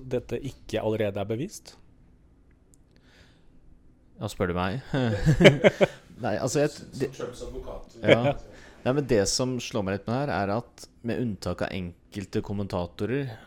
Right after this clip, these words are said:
Speaker 2: eh, som nesten alltid tror at, eh, republikanerne bare er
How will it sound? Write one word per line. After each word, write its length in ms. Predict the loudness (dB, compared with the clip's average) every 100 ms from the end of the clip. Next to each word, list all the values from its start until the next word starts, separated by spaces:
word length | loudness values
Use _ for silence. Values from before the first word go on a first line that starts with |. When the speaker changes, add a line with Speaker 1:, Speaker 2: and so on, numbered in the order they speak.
| -16
Speaker 2:
eh, 720 | -8 -6 -4 -4 -4 -6 -8 -12 -16
som 220 | -16 -12 -10
nesten 200 | -8 -6
alltid 440 | -6 -6 -6 -6
tror 340 | -2 -2 -2 -2
at, 400 | -4 -6 -12 -6
eh, 540 | -4 -4 -4 -6 -6 -8
republikanerne 720 | -10 -8 -8 -6 -4 -4 -4
bare 260 | -4 -4 -4
er 100 | -6